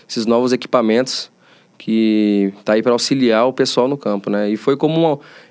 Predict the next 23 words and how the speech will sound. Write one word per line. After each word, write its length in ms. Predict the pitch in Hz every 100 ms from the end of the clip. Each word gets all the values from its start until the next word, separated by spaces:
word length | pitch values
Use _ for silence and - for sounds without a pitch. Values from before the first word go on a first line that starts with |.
| -
eu 100 | 123
ouvi 220 | 139 131
de 100 | 147
você 380 | 151 147 - 151
mesmo 300 | 139 135 131
uma 140 | 131
vez, 480 | 120 127 160 156 -
falou 180 | - 123
assim, 320 | 123 - 123
é, 380 | 117 107 101 92 101 _ _ - - - _ -
"Tem 200 | 139 147
campo 300 | - 165 165
pra 160 | 170
todo 320 | 147 160 170
mundo, 280 | 151 127 117
a 40 | 107
gente 200 | 120 -
tem, 240 | 139 131 - 123
é, 140 | 113
mais 320 | 110 123 175 180
aeronave 500 | 170 135 135 160 170
do 140 | 151
que 440 | 151 151 151 135